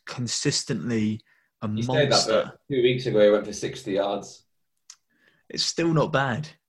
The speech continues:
Speaker 1: It's <laughs> like, for a running back, that's not awful.
Speaker 2: Yeah, but Derrick, Derrick Henry, he's at the point where you're like, if he doesn't get a hundred yards, you're like,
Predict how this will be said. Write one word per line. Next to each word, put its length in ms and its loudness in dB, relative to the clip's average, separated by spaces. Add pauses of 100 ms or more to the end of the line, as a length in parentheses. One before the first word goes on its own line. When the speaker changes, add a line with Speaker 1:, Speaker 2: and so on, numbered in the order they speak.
(320)
Speaker 1:
It's 200 0
<laughs> 0 -
like, 300 2
for 260 0
a 40 0
running 300 2
back, 200 0
that's 160 -2
not 160 0
awful. 600 -2 (800)
Speaker 2:
Yeah, 160 4
but 160 2
Derrick, 460 4
Derrick 300 6
Henry, 600 4
he's 180 0
at 140 2
the 80 -4
point 260 4
where 120 4
you're 100 6
like, 160 2
if 100 -4
he 140 0
doesn't 240 2
get 160 0
a 40 -2
hundred 320 -2
yards, 300 4
you're 100 -4
like, 300 -2